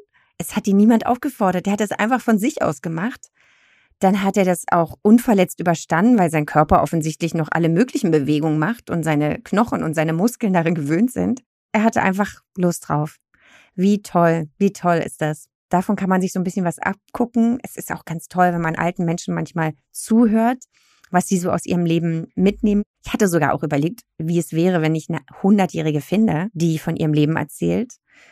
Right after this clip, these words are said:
Ganz so alt ist Jael Adler heute nicht. Sie ist mein Gast heute. Sie ist aber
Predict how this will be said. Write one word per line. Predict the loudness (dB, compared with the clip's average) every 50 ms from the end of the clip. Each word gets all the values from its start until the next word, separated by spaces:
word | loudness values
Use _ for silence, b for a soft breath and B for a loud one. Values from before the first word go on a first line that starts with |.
| b b
Ganz | -2 2 2 2 2 0 0
so | 0 0
alt | 0 0 0 -2 -4 -4 -6
ist | -6 0 2
Jael | 2 4 4 4 2 2
Adler | 2 2 2 4 4 4
heute | 4 4 2 2 0
nicht. | 0 -2 -2 -4 -6 -12 _ -20 -8
Sie | -6 -4 -2 0 -2 0
ist | 0 -2 -2 -4 -6 -10 -6 -2
mein | -2 0 2
Gast | 0 0 -2 -2 -4 -4
heute. | -4 -2 -2 -4 -4 -6 -8 -10 _ _ _ _
Sie | -4 -4 -4
ist | -4 -4 -4
aber | -2 0 2 0 0